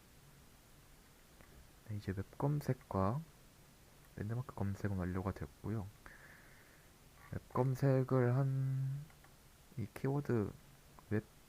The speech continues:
언더바 라벨이라는 키워드를 통해서 카카오 에이피아이를 통해서 좌표로 다시 변환해 보도록 하겠습니다.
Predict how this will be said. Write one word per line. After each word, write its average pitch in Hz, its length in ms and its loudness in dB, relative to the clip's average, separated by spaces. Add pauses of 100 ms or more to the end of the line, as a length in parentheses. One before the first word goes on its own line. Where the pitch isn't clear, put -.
(260)
언더바 104 280 0
라벨이라는 110 1080 2
키워드를 117 680 -2 (1400)
통해서 101 440 -4 (420)
카카오 127 460 0
에이피아이를 95 540 2
통해서 95 320 -2
좌표로 - 520 0
다시 90 280 -2
변환해 90 340 0
보도록 - 420 -8
하겠습니다. - 520 -10